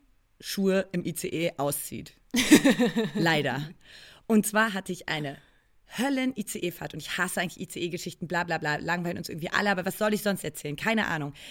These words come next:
Speaker 1: Ich saß nämlich gestern statt vier Stunden, saß ich acht Stunden im Zug von Berlin nach München.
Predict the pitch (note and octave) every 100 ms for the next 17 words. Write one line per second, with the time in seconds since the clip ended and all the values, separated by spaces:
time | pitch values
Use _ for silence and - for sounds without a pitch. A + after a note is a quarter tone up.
0 | - C4 A3+ A3+ G#3 F#3+ F#3+ - - D3+
1 | - C4 C#4+ - G#3 G#3 G3+ C#3+ - -
2 | - G#3 A3 - - - F#3+ F3+ F3 -
3 | D3 - B3+ - - - - F3 D#3+ E3
4 | G#3+ G#3 - F3 E3 E3 - C3+ C#3+